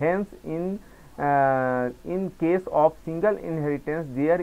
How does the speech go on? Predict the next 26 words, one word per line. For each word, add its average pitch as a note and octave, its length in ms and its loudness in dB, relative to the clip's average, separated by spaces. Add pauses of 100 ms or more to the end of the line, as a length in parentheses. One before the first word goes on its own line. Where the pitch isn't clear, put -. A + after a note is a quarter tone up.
is D3+ 460 -4
only D#3 300 -2
one D3+ 280 -4
base C3 260 -2
class, G#2 300 -2
यानी D3 220 -6
कि F#3+ 360 -8
ये E3 340 0
अगर E3 420 2
derived C#3 520 2
class B2 340 2
है D#3+ 340 4 (340)
B D3 240 -2
से, D#3 300 0
B C3+ 280 -6
जो D3+ 140 -2
है D3 240 0
ए D3 100 0
से D3+ 140 -8
डिराइव C3+ 400 4
हुआ B2+ 240 2
है, C#3 160 4
तो D#3 140 -8
बी B2+ 260 -6
के F3 120 -4
पास D#3 380 2